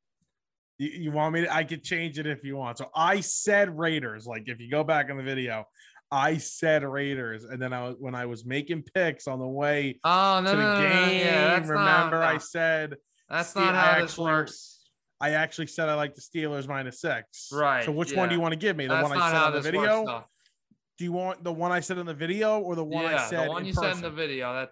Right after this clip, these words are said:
Speaker 2: that,
Speaker 1: Okay,
Speaker 2: that
Speaker 1: then I got it right. Raiders plus six and a half.
Speaker 2: Okay. Um, yeah, uh, I'll give that to you. But yeah, you just, whatever you say in the video is that,
Speaker 1: Never
Speaker 2: that's what
Speaker 1: bet on the Steelers. Never bet on the Steelers.
Speaker 2: Yeah, I know.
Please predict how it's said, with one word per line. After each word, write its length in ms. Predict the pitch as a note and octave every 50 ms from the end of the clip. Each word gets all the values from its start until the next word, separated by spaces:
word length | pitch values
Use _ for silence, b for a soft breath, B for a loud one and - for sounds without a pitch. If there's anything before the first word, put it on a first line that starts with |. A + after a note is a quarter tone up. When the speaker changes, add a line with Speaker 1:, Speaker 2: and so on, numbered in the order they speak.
| _ _ -
Speaker 2:
that, 80 | D3 G3+
Speaker 1:
Okay, 180 | G3+ - G3+ F#3+
Speaker 2:
that 80 | F#3
Speaker 1:
then 120 | F3+ F3+ F3
I 60 | F3+
got 180 | E3+ F3+ F3
it 60 | F3+ F3+
right. 280 | F#3 F3+ D#3+ - C#3+
Raiders 320 | C#3 C#3 C#3 C#3 C#3+ C#3 -
plus 220 | - C#3+ C3+ -
six 160 | - B2+ - -
and 80 | A#2+ A2+
a 240 | - _ _ -
half. 120 | D3 C#3+ -
Speaker 2:
Okay. 200 | - C#3+ A#2+ G#2 - - _ _ _ _ _ _ _ _ _ _ _ _ _ _ _ _ -
Um, 680 | C#3 C#3 C#3 C#3 C#3 C#3 C#3 C3+ C3+ C3+ C3 B2+ A#2+ _ _ _ _ _ _ _ _ _ _ _ _ _ _ _ _ _ _ _ _ _ _ _ _ _ _ _
yeah, 300 | - E3 E3 D3 B2 - - - _ _ _ _ _ -
uh, 180 | - D3 D3 D3 C3+ C3 B2+ B2 C3 B2 B2+ _ _ _ _ _ _ _ _ _ _ _ _ - _ -
I'll 180 | C#3+ D3 D3
give 160 | C3+ D#3 C#3+
that 200 | C3 B2+ A#2+ A#2
to 100 | - B2+
you. 100 | B2 A#2
But 180 | A2 A#2+ B2 A#2+
yeah, 140 | C3 C3 B2+
you 380 | A#2+ A#2+ B2 B2+ B2+ B2+ A#2 - _ -
just, 260 | B2 C3 C3+ B2+ -
whatever 220 | D3+ D#3 E3+ E3+ E3+
you 40 | E3
say 140 | - E3 D#3+
in 80 | D#3
the 80 | D3 C#3
video 560 | C3 C#3+ C#3+ C#3 C3+ C3+ C3 C3 B2+ B2 B2
is 240 | A#2+ A#2 A2+ - - - - _ _ _ _
that, 160 | - B2+ A#2+ E3
Speaker 1:
Never 280 | F3+ G3 G#3 G3 A3+
Speaker 2:
that's 60 | A3 -
what 40 | -
Speaker 1:
bet 180 | F#3+ F#3 F#3+
on 120 | F3+ F3+ E3+
the 80 | D#3
Steelers. 540 | - - - D3+ D3 C3+ B2+ A2 G#2 - - - -
Never 420 | C3+ C#3 D3 D3 D3 C#3+ D#3+ D#3+
bet 180 | D#3 D#3 D3+ C#3+
on 120 | C#3+ C3+
the 80 | C3 B2+
Steelers. 220 | - - C3+ A#2+
Speaker 2:
Yeah, 220 | A#2 A2 G#2 G2+ G#2
I 40 | G2+
know. 80 | G2